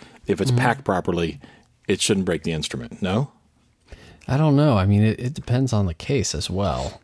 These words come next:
Speaker 2: and how much give there is in the case.
Speaker 1: That's
Speaker 2: Like,
Speaker 1: what I
Speaker 2: if,
Speaker 1: mean.
Speaker 2: if there's a, yeah, okay, I see what you're saying. I think in, in some cases there's just enough give so that, um, as has been the case on a number of occasions,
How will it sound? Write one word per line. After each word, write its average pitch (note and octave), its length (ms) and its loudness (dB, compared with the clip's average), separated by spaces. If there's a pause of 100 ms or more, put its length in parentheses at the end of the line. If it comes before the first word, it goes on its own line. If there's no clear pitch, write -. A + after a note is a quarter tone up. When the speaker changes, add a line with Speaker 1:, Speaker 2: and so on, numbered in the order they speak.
(160)
Speaker 2:
and G#2 220 0
how F#2 160 -4
much E2+ 340 -4
give F2+ 240 -4
there E2 200 -4
is E2 220 -4
in C#2+ 80 -6
the B1+ 100 -8
case. - 440 -6
Speaker 1:
That's - 160 -2
Speaker 2:
Like, - 80 -8
Speaker 1:
what D3 80 0
I G2+ 40 2
Speaker 2:
if, G#2+ 40 2
Speaker 1:
mean. A#2+ 220 -2
Speaker 2:
if B2 100 -2
there's A2 300 0
a, F#2 280 -2 (480)
yeah, G2 420 -2
okay, F2+ 220 -2
I E2+ 40 -2
see E2 200 -4
what C#2+ 140 -4
you're E2+ 100 -4
saying. E2+ 380 -4
I F2+ 40 0
think B2+ 240 0
in, G#2 220 0
in G2+ 140 -2
some A#2 240 2
cases G2 480 -2
there's F#2+ 200 -2
just - 300 -4
enough F#2+ 380 -2
give F#2+ 280 -2
so G2 200 -2
that, F#2 320 -2 (580)
um, G2 460 2 (160)
as G#2+ 520 0 (680)
has G#2 220 -4
been G#2+ 200 0
the D#2+ 80 -6
case G2+ 300 -2
on F#2+ 100 -2
a F#2+ 80 0
number G#2+ 360 0
of E2+ 120 -4
occasions, D#2+ 720 -4